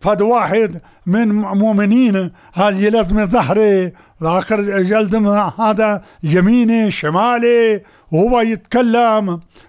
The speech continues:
بل هالشكل. هذه الصورة الأولى أو القسم الأول من العجز. والقسم الثاني لا، ما يصير إلا يقعد، إلا ينام على قفاه،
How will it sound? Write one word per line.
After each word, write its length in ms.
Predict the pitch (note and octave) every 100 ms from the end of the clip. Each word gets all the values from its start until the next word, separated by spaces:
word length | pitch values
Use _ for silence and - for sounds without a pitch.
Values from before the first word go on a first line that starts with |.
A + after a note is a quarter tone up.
| -
بل 160 | G#3 A#3
هالشكل. 640 | C#3+ F3 - C#3+ - A#2 _ _ -
هذه 460 | F3 G#3 G3+ F3+
الصورة 580 | D3+ - B3 C4 B3 A#3 - _ _ -
الأولى 720 | G3 F3+ A3 C4+ B3+ A#3+ A#3 - _ -
أو 140 | G3+
القسم 400 | G3 C4 - A3
الأول 680 | F#3+ E3+ A#3 C4 C4 A3+ A3 - - -
من 260 | F#3 A#3+
العجز. 640 | G#3 G#3 D3 D#3 D3+ - - _ _ - - _
والقسم 540 | E3+ F#3 F3+ C4+ C#4
الثاني 360 | D4+ C#4 E4+ F#4 C#4
لا، 380 | D4+ F#4+ F4 C4
ما 140 | C4+
يصير 720 | F4+ - D#4 F#4+ E4+ F3 C3+ - - - - F#3
إلا 540 | C4 E4+ F4+ F4+ E4+
يقعد، 720 | B3+ D#4+ D#4+ D4+ E4+ F4+ E4 D4
إلا 340 | A#3+ D4+ D#4
ينام 640 | A#3+ A#3 D#4 F4 E4 D#4+ A#3+ - -
على 180 | C4 C4
قفاه، 760 | F#3+ G3 - D4 F4 E4 D4+